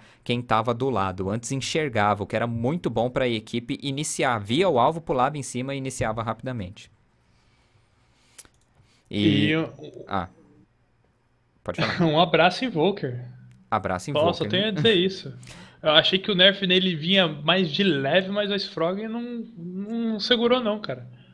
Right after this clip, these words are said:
Speaker 2: Acabou com tudo.
Speaker 1: É,
Speaker 2: Com a
Speaker 1: então foi.
Speaker 2: agressividade dele, com o dano, controle, escape. Um abraço.
Speaker 1: É, então fizeram isso, diminuíram a inteligência base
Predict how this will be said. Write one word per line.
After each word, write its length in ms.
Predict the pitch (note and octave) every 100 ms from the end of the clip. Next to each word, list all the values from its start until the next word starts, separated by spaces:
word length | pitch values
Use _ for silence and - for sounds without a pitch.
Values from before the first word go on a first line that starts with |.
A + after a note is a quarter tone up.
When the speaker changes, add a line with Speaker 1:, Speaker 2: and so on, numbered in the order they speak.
| _ -
Speaker 2:
Acabou 280 | D3+ D#3+ F3
com 140 | A3
tudo. 440 | F#3+ G3+ F#3+ C3+ A#2+ - - -
Speaker 1:
É, 60 | A#2+
Speaker 2:
Com 0 |
a 40 |
Speaker 1:
então 60 | G#2
foi. 80 | D3
Speaker 2:
agressividade 800 | D3 C#3+ D3+ C3+ C3+ E3+ F#3 D3+
dele, 380 | C3+ E3+ F#3 G3
com 240 | F3 D3+
o 60 | C3+
dano, 460 | C3 D#3 F3+ F#3
controle, 880 | F3+ D3 B2+ D3 D#3+ F3+ F3+ F#3 F#3
escape. 840 | E3+ - - D#3 F3 F#3 F3+ F3+ E3+ _ _ _ _ -
Um 60 |
abraço. 560 | D3+ D3+ C3 - - - _ _ -
Speaker 1:
É, 120 | A#2+ F#2
então 160 | F2+
fizeram 380 | - G#2 A2 A2
isso, 180 | C3+ -
diminuíram 440 | B2 A#2+ A2+ B2+
a 40 | C#3+
inteligência 500 | B2+ A#2+ A2 G#2+ B2+
base 520 | G#2+ F#2+ B2 D3